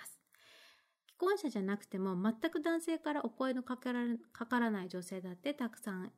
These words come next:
います。で、例えば既婚者とか彼女がいる人ばっかりから誘われているっていうふうに思っていると、「なんで自分は二番手のポジションばっかりなの？」って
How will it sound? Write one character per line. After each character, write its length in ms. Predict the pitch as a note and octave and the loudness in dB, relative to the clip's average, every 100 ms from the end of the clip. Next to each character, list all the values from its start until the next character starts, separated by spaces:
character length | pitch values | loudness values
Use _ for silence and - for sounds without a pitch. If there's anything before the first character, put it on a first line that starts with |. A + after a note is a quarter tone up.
| - | -6
い 100 | F3 | -4
ま 160 | E3 | -4
す。 160 | - - _ - - - _ _ - | -6 -16 _ -20 -20 -20 _ _ 0
で、 140 | D4+ C4 | 2 2
例 20 | |
え 60 | - - - - C4 B3+ G4 | 0 -12 -20 -10 -8 -2 0
ば 80 | B3+ | 0
既 140 | - - | -6 -2
婚 240 | E4 D#4+ | 2 2
者 140 | A#3+ | 0
と 140 | A3 - | -4 -4
か 300 | A3 G#3+ G#3 | 0 2 2
彼 260 | C#4+ D4 B3+ | 2 2 2
女 140 | A3+ | 0
が 140 | G3+ | 0
い 100 | G3 | -2
る 260 | F#3+ F#3+ - _ | 0 -2 -4 _
人 200 | - - | -12 -4
ば 120 | A3 G3+ | -2 -2
っ 80 | - | -2
か 100 | F4 | 0
り 140 | E4+ E4 | 0 0
か 120 | B3 | -2
ら 80 | A3 | 0
誘 300 | G#3 A3 A3 | -2 0 0
わ 140 | A3 | 0
れ 100 | A3 | 0
て 140 | A3 | 0
い 120 | G#3+ G3+ | 2 4
る 120 | G#3 | 2
っ 40 | |
て 160 | G#3 F#3 | 2 -4
い 40 | |
う 40 | F#3 | -2
ふ 100 | G3+ | -2
う 40 | |
に 140 | F3+ | -2
思 260 | - G3 A3 | 0 4 4
っ 40 | |
て 180 | A3 G3 | 2 -4
い 100 | F3+ | -4
る 140 | F3 F3 | -6 -4
と、 360 | A#3+ A#3+ G3 - - - _ | 2 2 0 -6 -20 -20 _
「な 120 | F4 | 2
ん 40 | G4 | 4
で 100 | C4 | 4
自 140 | A3 | 4
分 300 | G3 G3+ G3 | 2 2 2
は 80 | G3 | 2
二 140 | F#3+ | 2
番 220 | G3 A#3 G#3+ | 6 4 4
手 80 | |
の 120 | G3 F#3 | 0 0
ポ 140 | G3+ | -2
ジ 80 | G3+ | 0
シ 100 | G#3+ | -2
ョ 40 | |
ン 80 | F#3 | -2
ば 100 | F#3 | -4
っ 100 | F3+ | -4
か 120 | A#3 | 0
り 80 | G#3+ | 2
な 120 | G3 | 2
の？」 200 | G3 C#4 | 2 2
っ 40 | D4+ | 0
て 380 | - - F3+ | -6 -8 -8